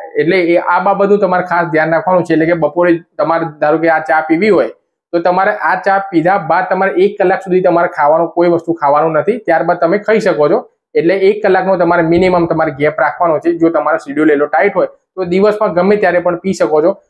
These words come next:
Otherwise, જો તમારે best result તમારે જોઈતું હોય, તો સવારે નરણા કોઠે તમે પીવો છો ને,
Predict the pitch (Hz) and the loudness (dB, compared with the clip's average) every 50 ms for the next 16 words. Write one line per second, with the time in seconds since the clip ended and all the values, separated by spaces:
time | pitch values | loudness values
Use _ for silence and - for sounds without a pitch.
0 | _ _ - 143 147 147 190 202 208 208 208 214 208 208 - _ 175 156 143 151 | _ _ -2 -2 0 2 0 0 2 2 2 0 0 -2 -8 _ -12 -10 -2 2
1 | 180 196 190 196 190 196 208 196 165 160 180 214 208 - - 196 185 175 156 175 | 2 2 2 2 0 2 0 0 2 2 2 2 0 0 -2 0 0 0 0 0
2 | 190 196 185 180 165 175 175 165 156 156 151 147 - 202 180 147 117 117 - 135 | 0 0 2 0 0 2 0 0 0 0 0 0 2 2 2 2 0 0 -4 -6
3 | - 160 156 170 185 196 180 160 156 151 151 170 180 180 - 170 170 175 175 165 | -2 0 2 2 2 2 2 2 0 0 0 0 -2 -2 -2 -2 -2 0 0 2
4 | 170 170 165 - 147 165 196 196 202 185 139 | 0 0 0 0 0 2 2 4 2 2 0